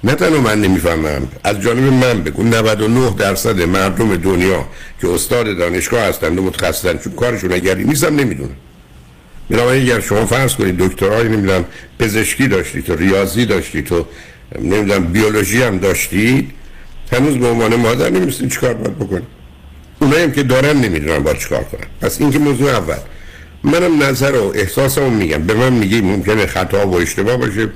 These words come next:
به احتمال زیاد. حال و احساس من به تو می‌گم. بعدش هم تو به من میگی غلطه، اونم قبول می‌کنم.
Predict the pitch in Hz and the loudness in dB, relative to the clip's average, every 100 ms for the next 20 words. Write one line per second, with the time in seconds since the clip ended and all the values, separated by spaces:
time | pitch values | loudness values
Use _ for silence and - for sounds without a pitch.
0 | - - - 110 92 92 95 87 65 65 | -12 -10 -2 -2 0 0 0 0 -2 -4
1 | 62 - - - - - - - - - | -4 -8 -16 -14 -14 -16 -20 -20 -20 -20
2 | - - - - 101 131 135 120 95 117 | -20 -20 -14 -4 2 2 4 2 2 0
3 | 110 117 120 104 - 110 113 90 71 65 | 2 2 4 2 2 4 4 4 0 -2
4 | - - - - - - - - - - | -10 -18 -20 -20 -20 -20 -20 -20 -20 -20
5 | - - - - - - 98 113 107 110 | -20 -20 -18 -12 -6 -2 0 0 0 0
6 | 107 104 107 107 90 92 92 101 101 131 | 2 2 2 2 2 0 0 0 2 0
7 | - 143 104 73 69 73 62 62 - | 2 2 2 0 -2 -2 -2 -6 -8